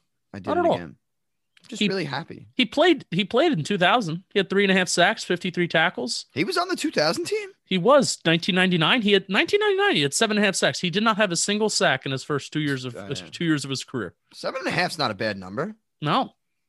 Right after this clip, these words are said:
Speaker 1: What number was he?
Speaker 2: They don't have a, they don't have a snap count. He was number ninety-four.
Speaker 1: On the two thousand team. I don't, I don't remember him.
Speaker 2: Yeah, but two thousand was his last year, though. He retired after that.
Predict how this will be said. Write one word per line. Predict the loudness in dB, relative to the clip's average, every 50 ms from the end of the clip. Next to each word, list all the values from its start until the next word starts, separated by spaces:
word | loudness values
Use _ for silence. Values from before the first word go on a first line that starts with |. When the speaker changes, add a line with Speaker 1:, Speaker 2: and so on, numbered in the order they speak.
| _ _ _ _ _ _ _ -6
Speaker 1:
What | -4 -4 -2
number | -4 -4 -4 -4
was | -4 -4 -6 -10
he? | -12 -18 -20 -20 _ _ _ _ -6
Speaker 2:
They | -4
don't | -2 -2 0
have | 0 0 0
a, | -2 -2
they | -2 -2
don't | -2 -2 -2
have | -4 -4 -4
a | -4 -6
snap | -6 -8 -6 -6 -6 -6 -6 -6
count. | -6 -6 -4 -4
He | -2
was | -2 -2 -2
number | -2 -2 -2
ninety-four. | -2 -2 -2 -4 -4 -6 -6 -6 -8 -8 -10 _ _ _ _ _ _ _ _ _ _ _ _ _ _ _ _ _ _ _ _ _ _ _ _ _ _ _ _ _ _ _ _ _ _ _ -8
Speaker 1:
On | -6 -6 -6
the | -6 -8
two | -10 -12 -10
thousand | -8 -8 -8 -8 -8 -10 -12
team. | -14 -16 -16 -14 -12
I | -12
don't, | -14 -14 -18 _ _ _ _ -18
I | -14
don't | -14 -12
remember | -12 -12 -12 -12 -12 -12 -14
him. | -14 -16 -6 -2
Speaker 2:
Yeah, | -2 0
but | 0 -2 -6 -8
two | -6 -6 -4
thousand | -2 -2 -2 -2 -2 -2 -4
was | -4 -4 -6
his | -6 -6
last | -4 -4 -4 -4 -6 -8
year, | -8 -6 -6
though. | -6 -8 -12 -14
He | -14
retired | -14 -10 -8 -6 -6 -6 -6 -8
after | -12 -16 -16 -18
that. | -18 -18